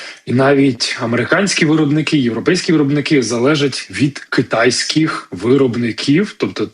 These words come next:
якщо дадуть ці рідкоземельні метали, дадуть ці компоненти китайській компанії,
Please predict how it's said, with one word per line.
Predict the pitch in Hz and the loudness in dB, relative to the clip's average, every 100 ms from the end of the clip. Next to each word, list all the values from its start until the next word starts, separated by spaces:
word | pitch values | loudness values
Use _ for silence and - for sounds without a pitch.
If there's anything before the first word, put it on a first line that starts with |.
| - | -6
якщо | - - 131 104 | -2 2 0 0
дадуть | 110 123 226 240 | -2 2 2 2
ці | - 185 175 | 0 2 2
рідкоземельні | 151 151 156 143 151 143 139 | 2 2 0 0 0 2 2
метали, | 139 143 139 123 | 0 2 2 0
дадуть | 110 156 190 | -2 -2 0
ці | 185 | -2
компоненти | 185 160 156 147 131 | -2 0 0 0 -2
китайській | 123 135 135 127 - 120 | -2 0 0 0 -4 -4
компанії, | 123 131 127 120 | -2 0 0 -2